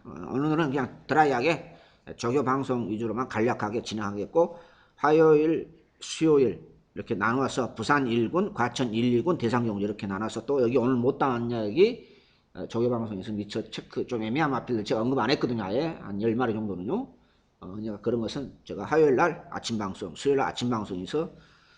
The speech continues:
어, 아니, 수요일 날은 저녁 방송이 될 수도 있겠네요. 출마 패턴이니까요. 어, 그래서, 어, 진행하도록 하겠습니다. 오늘은 그냥 드라이하게 몇 마리만, 어, 과천별 새벽 조장에서,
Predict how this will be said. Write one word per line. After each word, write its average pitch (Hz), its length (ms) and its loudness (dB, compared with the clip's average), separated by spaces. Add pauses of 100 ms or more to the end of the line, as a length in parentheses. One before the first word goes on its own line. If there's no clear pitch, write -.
(380)
어, 78 140 -14 (320)
아니, 95 220 -6
수요일 160 180 0
날은 131 200 0
저녁 123 260 -2
방송이 113 380 -2
될 101 100 -4
수도 - 180 -8
있겠네요. 95 440 -6
출마 143 260 -4
패턴이니까요. 107 600 -10 (440)
어, 71 320 -12
그래서, 120 340 -4 (720)
어, 80 300 -14 (100)
진행하도록 107 480 -4
하겠습니다. 110 460 -8
오늘은 117 400 -4
그냥 101 180 -10
드라이하게 113 460 -2
몇 104 180 -2
마리만, 113 480 -2 (140)
어, 82 180 -14
과천별 98 480 -8
새벽 127 260 -6
조장에서, 101 640 -8